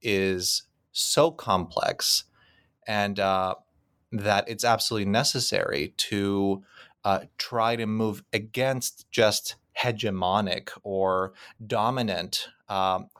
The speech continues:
perspectives, both linguistic and cosmological, and that's to say world belief and religious and spiritual, by attending to how, uh,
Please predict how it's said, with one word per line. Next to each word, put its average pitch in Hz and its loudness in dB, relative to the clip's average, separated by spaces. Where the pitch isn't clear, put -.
perspectives, 98 0
both 104 2
linguistic 120 0
and 98 0
cosmological, 113 -2
and 98 -6
that's 92 2
to 92 -4
say 90 2
world 110 -2
belief 104 0
and 95 0
religious 127 -2
and 101 -2
spiritual, 104 2
by 110 0
attending 104 -2
to 110 0
how, 104 0
uh, 98 2